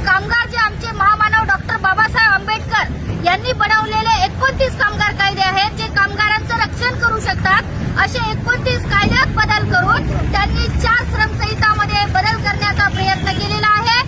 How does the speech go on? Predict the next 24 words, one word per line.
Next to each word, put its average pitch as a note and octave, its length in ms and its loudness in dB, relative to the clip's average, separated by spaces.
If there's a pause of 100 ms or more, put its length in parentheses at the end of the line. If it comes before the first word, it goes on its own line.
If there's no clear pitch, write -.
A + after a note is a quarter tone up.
(300)
ते A#4+ 120 -2 (120)
चार A4+ 220 2
श्रमसंहिता A4 680 -2
जर - 120 0
आपण G#5 300 2
बघितलेले G#4+ 480 -2
आहे G4+ 360 2 (340)
की A#4+ 100 -2
होते A4+ 320 -2
नव्हते A4+ 380 0
तेच A4 260 -2
कायदे A4 340 -2
कामगारांच्या A4+ 640 0 (100)
हिताचे - 460 -2
नव्हते, A4 420 2 (260)
कामगारांचं A4 560 0
रक्षण B4+ 380 0
करू A#4 160 2
शकत A4+ 340 -2
नव्हते, G#4+ 340 0 (280)
परंतु G#4+ 380 -2
ते A4 180 -2
बदलून G#4+ 400 0
आता G#4+ 240 2